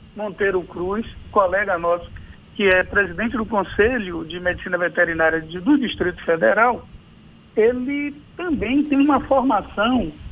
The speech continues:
muito voltada para a saúde pública. Ele trabalha, ele é profissional da secretaria, ele é funcionário público da secretaria,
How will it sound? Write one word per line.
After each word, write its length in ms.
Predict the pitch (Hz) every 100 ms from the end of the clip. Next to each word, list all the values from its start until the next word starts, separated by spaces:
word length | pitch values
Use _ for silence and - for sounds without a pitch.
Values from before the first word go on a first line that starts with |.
| - - - -
muito 800 | 220 233 240 277 440 466 - 339
voltada 640 | 220 226 202 - 190 208 240
para 480 | - 240 262 285
a 140 | 294 302
saúde 300 | 320 320 370
pública. 480 | - 339 330 - 202
Ele 160 | 240
trabalha, 560 | 247 269 202 233 349 269
ele 200 | 240 233
é 200 | 269 320 - - -
profissional 720 | - 247 - 220 190 185 240 262
da 180 | 220 294
secretaria, 920 | 240 233 302 - 220 190 160 175 220 - - - - - -
ele 120 | 233
é 40 |
funcionário 520 | 262 294 285 262 392
público 540 | 392 - 285 359 220 208
da 120 | 208
secretaria, 1000 | 214 226 - 285 311 240 185 180 214 269